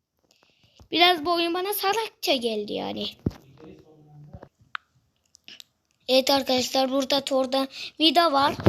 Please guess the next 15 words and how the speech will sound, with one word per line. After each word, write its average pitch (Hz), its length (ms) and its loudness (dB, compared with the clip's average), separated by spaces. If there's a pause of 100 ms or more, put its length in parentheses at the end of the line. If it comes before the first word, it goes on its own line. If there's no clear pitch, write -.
(200)
Aldık. 269 340 2 (1160)
Yani 240 260 -2
tornavida. 370 800 4 (840)
A-, 185 160 -6 (440)
a-, - 200 -4 (300)
a-. - 1000 -12
Ne 262 100 2
mantıklı 240 500 -2
ya. 240 120 -2 (720)
Bu 277 100 -4
tornavida 370 640 4
ile 359 100 4
arkadaşlar 294 640 -2
burayı 392 260 6
açacağım. 294 540 -2